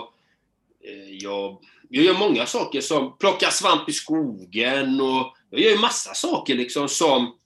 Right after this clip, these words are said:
som är, som man, som är lite ovanliga liksom. Inte ovanliga ska jag inte säga, men jag vill visa att man kan vara så mycket som människa.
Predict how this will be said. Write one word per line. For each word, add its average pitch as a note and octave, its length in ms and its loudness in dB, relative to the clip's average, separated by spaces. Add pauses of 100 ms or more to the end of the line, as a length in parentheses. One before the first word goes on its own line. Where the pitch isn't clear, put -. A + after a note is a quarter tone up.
(220)
som D3+ 240 6
är, C#3+ 1080 4
som D#3 180 -2
man, D#3+ 120 4 (140)
som D#3 280 4
är D3 640 4
lite F3+ 220 4
ovanliga B2+ 580 -4
liksom. B2 520 -10
Inte B2 220 -10
ovanliga G#2 480 -4
ska - 100 -10
jag C#3 40 -10
inte - 80 -14
säga, C#3 160 -6
men B2 160 -6 (720)
jag D3+ 120 0
vill E3+ 180 2
visa F3+ 260 0
att D3+ 140 -6
man D#3 120 -4
kan E3+ 180 -6
vara F3+ 120 -6
så D#3+ 180 -4
mycket E3+ 440 -4
som A3 140 -4
människa. D#3 420 -8